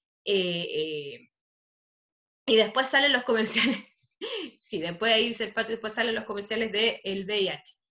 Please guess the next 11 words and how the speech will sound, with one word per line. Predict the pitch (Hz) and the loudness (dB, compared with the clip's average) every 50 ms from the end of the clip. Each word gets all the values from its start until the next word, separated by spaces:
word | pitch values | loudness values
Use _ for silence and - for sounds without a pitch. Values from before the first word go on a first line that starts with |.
| _ _ _ _ _ - - - - | _ _ _ _ _ -20 -20 -20 0
Sí, | - 302 - | 2 2 2
chiquillos, | - 269 214 196 143 143 - - | 2 -2 -6 -6 -6 -8 -10 -10
entonces, | - 214 226 226 269 294 311 311 - 392 392 415 403 - - - _ _ _ | -10 -10 -4 -2 -2 -2 -2 -2 -2 -2 -2 -2 -4 -6 -12 -18 _ _ _
eh, | 233 220 208 202 202 202 202 202 - | -2 0 2 2 4 2 2 0 -2
la | 214 214 208 | -2 0 0
idea | 202 190 214 233 269 294 302 302 | 0 0 0 0 0 2 0 0
es | 294 277 - | -2 -4 -6
que | - 285 294 | -6 -4 -4
se | 294 294 - 277 254 247 | -4 -4 -2 -2 -2 0
prevenga | - 233 214 196 190 269 370 392 370 302 214 175 | 0 2 0 2 2 2 0 0 0 0 0 -2
esto, | 165 160 - _ - | -2 -4 -8 _ -20